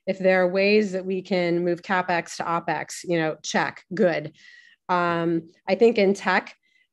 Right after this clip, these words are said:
Speaker 2: um, we're always over provisioning, we're always over procuring. Um, you know, we, we have so many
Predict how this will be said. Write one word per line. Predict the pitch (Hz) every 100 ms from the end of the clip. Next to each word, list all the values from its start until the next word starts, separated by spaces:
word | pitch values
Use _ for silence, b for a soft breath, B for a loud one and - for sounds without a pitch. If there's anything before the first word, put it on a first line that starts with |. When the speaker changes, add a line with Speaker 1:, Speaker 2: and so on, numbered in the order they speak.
| 190
Speaker 2:
um, | 180 175 170
we're | 202 240 214
always | 220 247 254 233
over | - 185 185
provisioning, | - 175 170 175 165 156
we're | 165 190
always | 190 202 196 208
over | 190 170 170
procuring. | 170 - 170 160 156 156 156 185
Um, | 170 170 170 165 b b b -
you | 190 196
know, | 180 180
we, | 180 190 190
we | 190 196
have | 185 180
so | - - - 214 220
many | 214 202 196 190 190 -